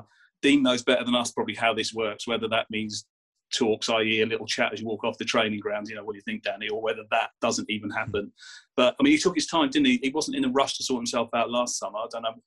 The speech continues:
what offers he had. I'm sure he had some decent ones. So that suggests he would, <laughs> you know, he, he thinks about where he's going. But he,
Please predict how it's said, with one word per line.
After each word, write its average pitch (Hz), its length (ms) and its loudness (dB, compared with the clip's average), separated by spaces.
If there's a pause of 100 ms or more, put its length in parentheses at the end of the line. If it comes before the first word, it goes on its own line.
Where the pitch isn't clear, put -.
what 117 200 2
offers 110 240 -6
he 113 100 -4
had. 123 240 0
I'm 113 100 -10
sure 120 180 -2
he 113 60 2
had 110 80 0
some 104 160 -8
decent 117 340 -4
ones. 95 300 -8
So 113 320 2 (1040)
that 135 200 2
suggests 127 400 0
he 135 100 6
would, 123 260 4 (340)
<laughs> - 460 -8
you 135 220 4
know, 117 140 2
he, 120 160 4
he 120 100 2
thinks 120 240 2
about 120 220 0
where 120 140 2
he's 117 160 -2
going. 123 300 0
But 117 200 0
he, 131 160 0